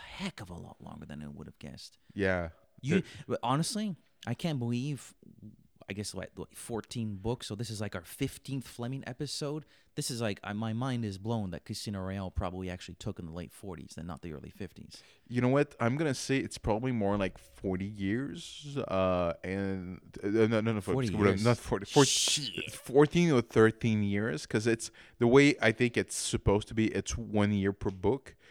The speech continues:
Speaker 2: except for the last one. The last one is, like we mentioned in our la-, la-, last episode, previous, uh, book episode, it's more or less leftovers that were
Speaker 1: Yeah.
Speaker 2: not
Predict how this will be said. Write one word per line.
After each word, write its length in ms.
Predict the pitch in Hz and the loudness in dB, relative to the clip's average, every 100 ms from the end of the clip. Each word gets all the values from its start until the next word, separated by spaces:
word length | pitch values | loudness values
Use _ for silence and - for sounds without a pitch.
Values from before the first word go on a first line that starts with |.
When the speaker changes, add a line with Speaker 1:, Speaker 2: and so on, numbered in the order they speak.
| - - _ | -20 -20 _
Speaker 2:
except 580 | 110 120 - - 120 120 | -4 -2 -4 2 2 4
for 120 | - | 0
the 120 | 107 101 | 2 2
last 360 | 92 90 - | 2 0 -2
one. 240 | 110 110 101 | -2 0 0
The 60 | |
last 320 | 90 87 107 113 | -2 -4 -4 -2
one 200 | 107 98 | -2 0
is, 440 | 95 95 92 - - _ 101 | -2 0 -2 -8 -18 _ -6
like 160 | 107 | -4
we 140 | 110 101 | -2 0
mentioned 460 | 95 92 104 98 | -2 -4 -4 -4
in 80 | 95 | -2
our 180 | 90 87 | -2 -2
la-, 200 | 90 95 - | -4 -6 -6
la-, 380 | 95 92 92 90 | -8 -6 -4 -4
last 380 | 95 98 104 98 | -4 -4 -4 -4
episode, 500 | 90 98 110 117 120 | -6 -6 -4 -4 -6
previous, 380 | 104 98 - 95 | -6 -6 -6 -4
uh, 120 | 90 | -2
book 220 | 85 - | -4 -6
episode, 340 | 98 110 117 123 - - | -8 -6 -8 -10 -16 -20
it's 100 | - | -8
more 200 | 120 117 | 0 2
or 160 | 104 101 | 4 2
less 260 | 104 - - | 2 0 -8
leftovers 880 | 92 90 87 - - 85 98 123 135 | -6 -4 -6 -12 -8 -8 -6 -8 -4
that 240 | 98 90 | -4 -2
were 180 | 98 95 | -2 0
Speaker 1:
Yeah. 140 | 110 107 | 0 0
Speaker 2:
not 280 | 110 - | -2 -6